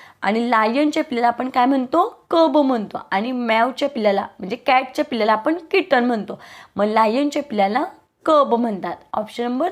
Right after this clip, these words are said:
थ्री हे आपल्या या प्रश्नाचं उत्तर आहे. पुढचा प्रश्न बघूया, मंडेच्या अगोदर कोणता वार येतो? मग मंडे, मंडेच्या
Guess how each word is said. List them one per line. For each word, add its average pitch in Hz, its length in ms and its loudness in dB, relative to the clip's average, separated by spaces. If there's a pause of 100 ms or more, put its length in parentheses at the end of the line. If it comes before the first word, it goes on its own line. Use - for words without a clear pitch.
(100)
थ्री 233 100 -10
हे 202 180 -6
आपल्या 208 240 -2
या 208 60 0
प्रश्नाचं 214 520 -4 (300)
उत्तर 285 360 -2
आहे. 214 200 -6 (480)
पुढचा 240 240 2
प्रश्न 240 260 -6
बघूया, 247 380 0 (480)
मंडेच्या 294 600 0
अगोदर 247 580 0
कोणता 277 600 2
वार 254 380 2 (300)
येतो? 233 440 0 (380)
मग 233 120 2
मंडे, 262 640 4
मंडेच्या 240 560 0